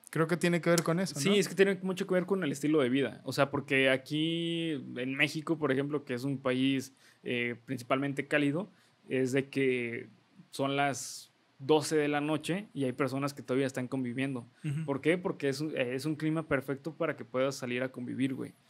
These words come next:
Speaker 1: Por supuesto.
Speaker 2: En cambio, en países nórdicos, a las cuatro de la tarde ya está anocheciendo, güey. Y si es ver-, si es invierno, no puedes salir, güey. ¿Por qué? Porque las heladas realmente imposibilitan que una persona vaya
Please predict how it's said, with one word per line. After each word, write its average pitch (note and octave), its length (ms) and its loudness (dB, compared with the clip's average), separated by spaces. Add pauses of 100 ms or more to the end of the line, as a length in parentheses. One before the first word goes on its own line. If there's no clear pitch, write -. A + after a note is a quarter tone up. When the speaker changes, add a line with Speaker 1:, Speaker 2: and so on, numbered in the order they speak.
(120)
Speaker 1:
Por B2 100 -6
supuesto. C3+ 320 -2
Speaker 2:
En C3+ 100 -2
cambio, C3 520 2
en C3 200 -2
países C#3 720 0
nórdicos, D3 720 2
a B2 60 0
las A2+ 520 -4
cuatro C#3+ 340 0
de C#3 60 4
la C#3 160 0
tarde C#3 280 2
ya C3+ 80 0
está C3 140 -4
anocheciendo, C#3+ 500 2
güey. E3+ 200 0 (320)
Y C3 120 -2
si C3 200 0
es C#3 180 4
ver-, D3+ 360 2
si D3 120 0
es C3 80 0
invierno, D#3 440 6
no C#3+ 220 0
puedes C#3 240 4
salir, C#3 300 -2
güey. C3 200 -4 (420)
¿Por B2+ 140 -4
qué? D3 160 4
Porque C3+ 640 -2 (180)
las B2+ 220 0
heladas C3+ 640 4 (220)
realmente C#3+ 880 2
imposibilitan C3+ 960 -2 (180)
que C#3+ 100 -4
una C3+ 140 -2
persona C3 280 -4
vaya B2+ 540 -2